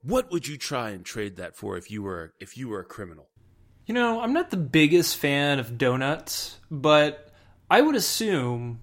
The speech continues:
Speaker 2: that I could get a bitchin' delicious donut with a diamond.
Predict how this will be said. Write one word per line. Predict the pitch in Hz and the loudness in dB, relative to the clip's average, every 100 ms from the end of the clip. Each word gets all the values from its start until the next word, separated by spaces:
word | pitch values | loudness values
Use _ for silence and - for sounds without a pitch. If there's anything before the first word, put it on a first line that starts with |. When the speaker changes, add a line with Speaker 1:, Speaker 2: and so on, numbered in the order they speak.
| - | -6
Speaker 2:
that | 147 156 | 0 2
I | 165 | 2
could | 175 180 | 0 0
get | 156 147 143 | 4 2 2
a | 147 131 120 - _ - | 0 -2 -4 -14 _ 2
bitchin' | 208 - 151 135 | 4 4 0 0
delicious | 135 127 143 143 139 123 - 156 | 0 2 2 2 0 -2 -2 -6
donut | 123 143 135 127 113 - - | -2 0 0 -2 -4 -8 -12
with | 123 | -8
a | 135 | -4
diamond. | 120 127 127 120 117 | 0 0 0 -2 -6